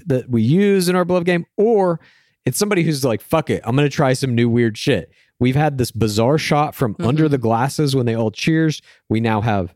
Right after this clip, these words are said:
Speaker 1: this shot of a fucking license plate on the car. We had the weird shot of Gabby's boots walking across the thing.
Speaker 2: Uh, taking up the whole,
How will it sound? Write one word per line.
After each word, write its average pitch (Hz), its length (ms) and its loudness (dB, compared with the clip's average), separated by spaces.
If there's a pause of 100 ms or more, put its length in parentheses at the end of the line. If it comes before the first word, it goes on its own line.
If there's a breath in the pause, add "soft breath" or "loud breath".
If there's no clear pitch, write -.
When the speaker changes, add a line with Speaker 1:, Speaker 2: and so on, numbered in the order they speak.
(120)
Speaker 1:
this 147 240 2
shot 156 560 0
of 107 640 -2 (240)
a 104 200 -4 (160)
fucking 135 480 -2 (180)
license 160 500 -2
plate 220 260 2
on 214 80 2
the 807 200 -12
car. 233 480 0 (260 loud breath)
We 160 140 4
had 175 160 2
the 151 80 2
weird 151 260 2
shot 156 220 0
of 131 80 -4
Gabby's 139 400 0
boots 135 420 2
walking 151 300 2
across 147 260 -2
the 151 60 -8
thing. 143 260 -4 (120)
Speaker 2:
Uh, - 60 -6 (380)
taking 370 300 -2
up 453 100 -6
the - 80 -2
whole, - 320 -4